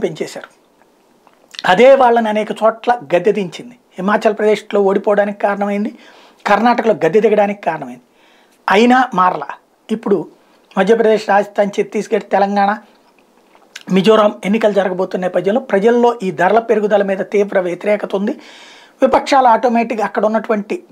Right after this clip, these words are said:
బీజేపీ వ్యతిరేక పక్షాలు అదే highlight చేస్తున్నాయి కాబట్టి ఆ విషయం తమకి నివేదిక అందాక రెండు వందల రూపాయలు తగ్గించారు గ్యాస్కి. వాస్తవంగా పెంచింది ఆరు వందలు, ఐదు వందల నుంచి పదకొండు వందల యాభై, నాలుగు వందల యాభై నుంచి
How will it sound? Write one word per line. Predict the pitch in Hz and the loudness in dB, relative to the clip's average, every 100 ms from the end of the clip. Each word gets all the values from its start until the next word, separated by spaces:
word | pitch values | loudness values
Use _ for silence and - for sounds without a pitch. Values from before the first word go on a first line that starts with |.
| 175 | -4
బీజేపీ | 214 226 220 202 | 2 2 2 -2
వ్యతిరేక | 180 185 208 | -2 0 -2
పక్షాలు | - 208 - 196 - | -2 -8 -2 -2 0
అదే | 214 208 202 | -2 0 0
highlight | 185 190 - | 0 -2 -4
చేస్తున్నాయి | 180 - 175 170 | -6 -6 -8 -4
కాబట్టి | 170 180 - 359 - - - - - - | -4 -4 -8 -12 -16 -20 -20 -20 -10 0
ఆ | 220 | 2
విషయం | 226 233 269 233 | 2 0 -2 -2
తమకి | 214 202 | -4 -4
నివేదిక | 185 220 226 202 | 0 2 2 -2
అందాక | 180 185 160 160 | -2 -4 -4 -10
రెండు | 160 - 202 202 | -12 -4 0 0
వందల | 202 220 | 0 0
రూపాయలు | 220 220 180 | 0 0 -2
తగ్గించారు | 143 160 160 - | -4 -10 -12 -10
గ్యాస్కి. | 156 147 - - _ _ _ _ _ _ 185 | -10 -10 -14 -20 _ _ _ _ _ _ 0
వాస్తవంగా | 196 214 226 226 226 | 0 0 0 0 0
పెంచింది | 208 202 240 233 233 | -2 0 0 0 2
ఆరు | 175 185 | 2 2
వందలు, | 180 170 - _ - | 0 -4 -8 _ -4
ఐదు | 185 214 | 0 0
వందల | 220 226 | 0 -2
నుంచి | 214 226 196 | -2 -6 -6
పదకొండు | 202 208 | -4 -2
వందల | 202 202 | 0 0
యాభై, | 196 196 | -2 -4
నాలుగు | 170 185 196 | -2 0 2
వందల | 202 | 2
యాభై | 196 190 | 0 -2
నుంచి | 190 | -6